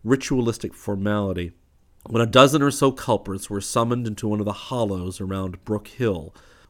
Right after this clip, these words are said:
or up Braunston Road and beaten with sticks and made to sing foolish songs and to hear themselves upbraided for their moral and social defects. When I got into the sixth form,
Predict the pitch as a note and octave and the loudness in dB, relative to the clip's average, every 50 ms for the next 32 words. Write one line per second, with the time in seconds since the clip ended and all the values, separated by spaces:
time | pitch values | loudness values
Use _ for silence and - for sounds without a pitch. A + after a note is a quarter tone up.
0 | _ - G#2 G#2+ G#2+ G#2 G2+ G#2 - - G#2+ G#2 - - _ - A2+ A2 G#2+ G#2 | _ -2 2 4 4 4 4 2 2 0 -4 -4 -4 -6 _ -6 -2 0 0 0
1 | G2+ - - G#2+ G2 F#2+ G2 G2+ G#2+ G#2+ G2+ F#2+ F#2+ F#2+ F#2+ F#2 F2 E2+ F2 E2+ | -2 -2 -4 -4 -4 -2 0 2 4 4 4 4 2 0 0 -4 -6 -10 -12 -16
2 | - - - G#2+ - - G#2+ F#2+ F2 - - - - - - - G2+ G2 G2+ - | -14 -8 -8 -8 -6 -6 -10 -10 -10 -8 -8 -10 -10 -8 -4 -4 -4 -4 -4 -10
3 | - - - G#2+ F#2+ F#2 F2+ - - - - - _ - F#2 G2+ G2+ G2+ F#2 G2 | -10 -8 -8 -6 -6 -8 -10 -14 -20 -20 -20 -20 _ -6 -2 0 0 0 -2 -4
4 | - - - A2 G#2 G2+ - A2+ G#2 G2 F2+ - - - A#2+ G#2+ G2 F#2 F2+ F2+ | -6 -4 -4 -4 -4 -2 -2 -4 -4 -4 -4 -6 -4 0 0 0 0 0 -2 -4
5 | F#2 F#2 F#2+ F#2+ - F#2+ F#2 F2+ F2+ A2 A2 G#2 G2+ G2 F#2+ - - G2+ F#2+ F#2 | -4 -6 -8 -8 -10 -10 -10 -8 -4 -2 0 0 0 -2 -6 -4 -6 -6 -6 -6
6 | F#2 - - - - - - _ - G#2 G2+ - - G#2 G#2 G#2+ G#2 G2+ F#2+ F2+ | -8 -10 -14 -18 -20 -20 -18 _ -10 -10 -10 -8 -6 -2 0 0 2 0 0 -4
7 | - - - F#2+ F#2 F#2 F#2 F#2 F#2 F#2 F#2+ F#2 F#2+ F#2+ F#2+ G2+ G2+ G2+ G#2 G#2 | -8 -8 -8 -6 -4 -4 -4 -4 -4 -6 -4 -4 -4 -2 -2 0 0 0 0 0
8 | G2+ G2 G2 F#2 F2 E2+ - - - - G2 G2 F#2+ - F#2+ F2 D#2+ D2+ - G2 | 0 -2 -2 -4 -6 -8 -10 -12 -8 -6 -6 -6 -6 -8 -10 -12 -12 -8 -6 -4
9 | G#2+ G2+ - - E2 C#2+ D#2 - - - - - - - - - - - - - | -4 -4 -6 -10 -14 -14 -14 -16 -16 -16 -16 -16 -18 -20 -20 -20 -20 -20 -20 -18
10 | - - - _ - _ _ _ _ - _ _ - - _ _ _ _ - - | -18 -18 -20 _ -20 _ _ _ _ -20 _ _ -20 -20 _ _ _ _ -20 -20
11 | _ - G#2+ A2+ B2 A#2+ C#3 D#3+ F#3+ G#3 - F3+ A#2+ A#2 - - - B2 - - | _ -6 -2 0 2 4 4 4 4 4 2 2 0 0 -2 0 -2 -2 -4 -4
12 | - - - - - G#2 F#2+ F2 D#2+ D#2+ F2+ G2 | -12 -16 -10 -2 -2 0 0 -2 -4 -8 -10 -12